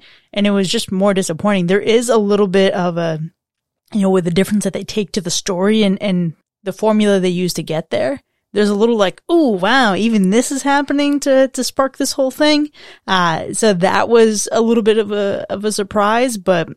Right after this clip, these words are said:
overall, I think the original had the better approach to the ending, and then the remake, I was like, "Oh,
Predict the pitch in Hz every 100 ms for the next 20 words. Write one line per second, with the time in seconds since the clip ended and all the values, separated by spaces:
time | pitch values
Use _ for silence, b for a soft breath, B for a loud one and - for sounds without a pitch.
0 | _ 214 226 185 185 185 165 196 175 -
1 | _ _ _ _ _ _ - 214 208 208
2 | 240 240 226 214 202 _ _ - 196 196
3 | 196 180 - 170 185 165 202 202 - -
4 | 175 190 - - 247 247 247 247 269 254
5 | 214 202 202 190 190 190 269 277 233 208
6 | 190 180 233 269